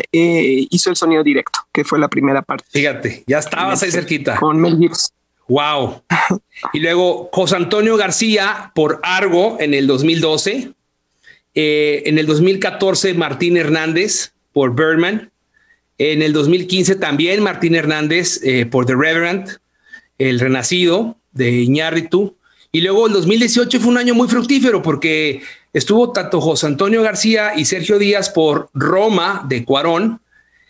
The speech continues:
Speaker 1: Ujú.
Speaker 2: Y ahora en el dos mil veinte, bueno, pues este trío de mexicanos ingenieros, ¿verdad? Que vienen con todo. Pero yo, Michelle,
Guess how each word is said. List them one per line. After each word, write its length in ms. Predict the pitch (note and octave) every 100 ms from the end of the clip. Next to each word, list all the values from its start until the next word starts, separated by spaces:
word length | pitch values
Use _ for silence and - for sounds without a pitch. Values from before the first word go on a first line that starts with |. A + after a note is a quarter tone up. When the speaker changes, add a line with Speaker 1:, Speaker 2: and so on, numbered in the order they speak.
| -
Speaker 1:
Ujú. 160 | G3 D#3+
Speaker 2:
Y 60 |
ahora 480 | E3 F3 G3 G#3 G#3 F3
en 100 | D#3+
el 80 |
dos 80 | D3+
mil 180 | D#3+ F#3+
veinte, 640 | F#3 F3+ F3+ F#3+ G3+ - _
bueno, 400 | C3 D3+ D3 D3
pues 400 | B2+ A#2+ - -
este 360 | - D#3+ - E3
trío 400 | - D#3+ D#3+ D3+
de 80 | C3+
mexicanos 640 | B2 - - C#3 C#3+ C3
ingenieros, 600 | B2 A#2+ C3 D3 D#3+ D3
¿verdad? 420 | A2 A#2+ E3 D#3+ -
Que 140 | B2
vienen 300 | B2+ C#3 D3
con 240 | C3+ A2+ A2
todo. 380 | E3 E3+ A3 - - - _
Pero 300 | E3 D#3 D#3
yo, 180 | D#3 F#3+
Michelle, 440 | G#3 - G#3 F3+